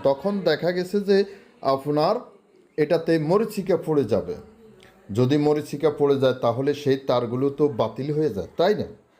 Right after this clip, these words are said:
আর লোহার রডও দেখা গেছে যে বৃষ্টির কারণে বৃষ্টি, খরা,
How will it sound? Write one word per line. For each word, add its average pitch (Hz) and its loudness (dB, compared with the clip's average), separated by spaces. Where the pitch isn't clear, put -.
আর 113 -2
লোহার 147 2
রডও 160 2
দেখা 151 -2
গেছে 156 -4
যে 156 0
বৃষ্টির 139 -4
কারণে 135 2
বৃষ্টি, 127 -4
খরা, 131 0